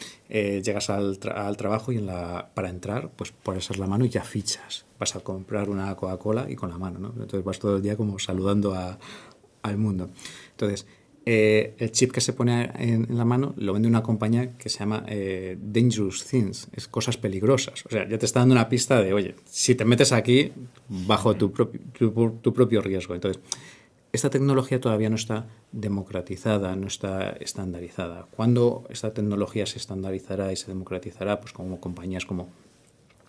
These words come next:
los, los grandes, eh, como Samsung, eh, Google, eh, Microsoft,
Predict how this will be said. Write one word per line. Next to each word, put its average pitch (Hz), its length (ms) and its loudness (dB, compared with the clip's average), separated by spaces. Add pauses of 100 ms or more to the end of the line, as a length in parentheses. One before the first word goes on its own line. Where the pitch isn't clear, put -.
los, - 300 -4 (320)
los 95 160 -12
grandes, 92 520 -6
eh, 95 160 -4
como 90 260 -12 (640)
Samsung, 104 760 0 (200)
eh, 90 500 -6
Google, 107 600 2 (440)
eh, 90 300 -8
Microsoft, 107 680 0